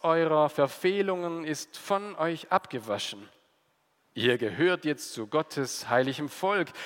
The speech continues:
Ihr seid von aller Schuld freigesprochen, und zwar durch den Namen von Jesus Christus, dem Herrn, und durch den Geist unseres Gottes. Alles ist mir erlaubt.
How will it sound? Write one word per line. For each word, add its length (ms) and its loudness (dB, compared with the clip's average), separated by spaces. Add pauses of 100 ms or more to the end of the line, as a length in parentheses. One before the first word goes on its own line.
(100)
Ihr 120 8
seid 220 4
von 140 -2
aller 300 6
Schuld 300 -2
freigesprochen, 880 4 (280)
und 180 2
zwar 340 8
durch 420 0
den 200 -2
Namen 420 4
von 360 -2
Jesus 480 -2
Christus, 880 -8
dem 160 -2
Herrn, 440 0 (540)
und 220 -2
durch 140 -2
den 180 -6
Geist 420 4
unseres 320 -6
Gottes. 720 -8 (2500)
Alles 380 6
ist 200 -8
mir 160 2
erlaubt. 840 0